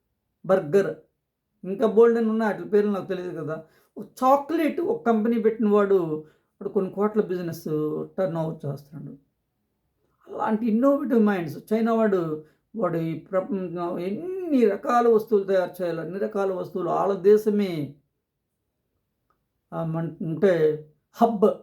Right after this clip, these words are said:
అన్ని వస్తువులు తయారవడానికి చిప్స్ దగ్గర నుండి, కార్ల దగ్గర నుండి, ఎలక్ట్రానిక్స్ దగ్గర నుండి, ఎలక్ట్రికల్ దగ్గర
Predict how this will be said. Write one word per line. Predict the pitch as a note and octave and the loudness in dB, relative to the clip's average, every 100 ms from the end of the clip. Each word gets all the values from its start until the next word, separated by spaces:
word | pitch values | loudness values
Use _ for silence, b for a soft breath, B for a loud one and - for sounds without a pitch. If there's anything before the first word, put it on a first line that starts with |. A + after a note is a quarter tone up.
| - _ _ _ _ _ _ _ _ _ - | -16 _ _ _ _ _ _ _ _ _ -6
అన్ని | F#3 A#3 C4+ B3+ | 0 2 2 0
వస్తువులు | - G#3+ G3+ | 2 2 2
తయారవడానికి | F#3+ F#3 F3 E3+ E3+ E3+ E3+ E3+ F3+ C#3+ D3+ D3+ _ _ _ _ _ _ _ _ _ _ | 2 2 0 -2 0 -2 -2 -4 -2 -2 -6 -10 _ _ _ _ _ _ _ _ _ _
చిప్స్ | - B3+ - - D3 | -2 -2 -4 -6 0
దగ్గర | G3+ G3 G#3+ | 2 4 2
నుండి, | A3+ | 2
కార్ల | G3+ G3 G3 G#3+ G3+ | 0 0 2 4 2
దగ్గర | F#3+ G3 A3 | 0 -2 0
నుండి, | G#3 F3+ | 0 0
ఎలక్ట్రానిక్స్ | F#3 G3 F#3+ F3+ - | -2 -2 -4 -4 -2
దగ్గర | A3+ A#3 | 0 0
నుండి, | F#3+ F#3 F3 D#3 D#3 b b | 0 -2 -2 -6 -8 b b
ఎలక్ట్రికల్ | F#3+ G3+ G3 G3 F#3+ F3 | -2 -2 0 0 2 2
దగ్గర | F#3 G3+ | 2 2